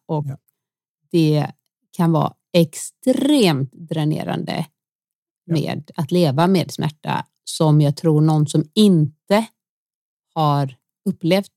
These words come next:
Speaker 1: det kan förstå. Men så är det ju med mycket i livet. Har man inte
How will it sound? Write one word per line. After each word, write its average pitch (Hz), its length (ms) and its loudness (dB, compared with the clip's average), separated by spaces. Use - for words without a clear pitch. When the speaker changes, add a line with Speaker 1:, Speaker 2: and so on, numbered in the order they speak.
Speaker 1:
det - 160 -6
kan 160 340 -6
förstå. 180 480 -2
Men 180 160 0
så 269 100 0
är 285 120 2
det 208 60 0
ju 202 100 2
med 202 140 2
mycket 208 260 0
i 254 60 0
livet. 208 400 -2
Har 180 100 -2
man 175 160 2
inte 196 440 0